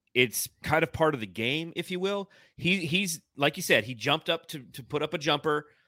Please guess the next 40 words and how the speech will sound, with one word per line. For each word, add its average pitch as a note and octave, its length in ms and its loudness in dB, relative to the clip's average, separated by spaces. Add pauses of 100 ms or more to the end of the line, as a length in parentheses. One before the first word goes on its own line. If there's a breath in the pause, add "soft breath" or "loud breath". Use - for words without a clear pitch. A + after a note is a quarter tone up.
(460 soft breath)
and B2+ 140 -2
then B2+ 420 4 (240)
at B2+ 160 4
the C3 80 0
last D3+ 240 6
minute, F#3+ 180 0
he D#3 100 2
realized E3 340 4
that D3+ 80 0
Luka's E3 280 2
gonna F3+ 140 0
have F3 140 2
good E3 120 -2
defense, E3+ 380 -2
so C#3+ 200 2 (200 loud breath)
he D3 160 0
went E3 200 4
to D3+ 60 -6
pass. F3+ 420 6
And D3 80 -2
when D3 100 -4
you D#3 80 -4
do A3 220 -4
that, A#2 260 4 (260 soft breath)
like, C#3 200 2
i-, D3 140 -4
if D3 140 -2
you, G3 220 -6
if D#3+ 120 -4
you A3 100 0
jump G#3 240 4
up G#3+ 120 0
and D#3+ 80 -4
try E3+ 140 4
to D3 80 2
go D3 200 4 (120)
move D3+ 420 2 (180)
to - 120 -2
your C#3 120 4
right B2 360 4